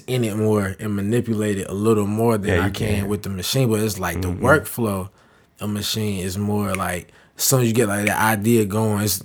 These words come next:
Speaker 1: it's there already.
Speaker 2: But then, yeah, for, for me looking at it, I feel like it's, it's smart to do it that way. It's just like making a beat in Machine and bouncing it out, mixing it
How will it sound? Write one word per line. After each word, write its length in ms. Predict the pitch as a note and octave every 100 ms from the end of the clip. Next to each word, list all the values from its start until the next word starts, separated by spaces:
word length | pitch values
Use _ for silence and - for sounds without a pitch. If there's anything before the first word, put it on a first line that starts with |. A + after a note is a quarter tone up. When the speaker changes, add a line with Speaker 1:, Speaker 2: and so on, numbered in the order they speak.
| -
Speaker 1:
it's 180 | G#2 F2+
there 220 | A2 G#2
already. 140 | F#2+ A#2
Speaker 2:
But 40 |
then, 280 | B2+ B2 G#2
yeah, 260 | B2+ A#2 -
for, 400 | - - A#2 -
for 120 | A#2+
me 180 | A2+ C3+
looking 380 | A2+ C#3 B2+ A2+
at 140 | G#2+
it, 180 | G#2 - -
I 120 | B2+
feel 120 | C#3
like 120 | C3+
it's, 140 | C3 -
it's 180 | A#2+ A#2+
smart 300 | A#2 B2+ B2+
to 80 | G#2
do 180 | G#2 G2
it 40 |
that 180 | G2+ -
way. 200 | G2+ F2+
It's 120 | A#2 B2
just 140 | A#2
like 300 | A#2 A2 F#2
making 300 | G#2 A#2 A2
a 40 |
beat 160 | G#2 G#2+
in 60 | F2+
Machine 320 | G2+ G#2+ G#2
and 80 | F#2
bouncing 340 | G#2 G2 G#2
it 100 | G2
out, 280 | G2 F#2+ -
mixing 360 | F#2+ G#2 - G#2
it 240 | G2 G2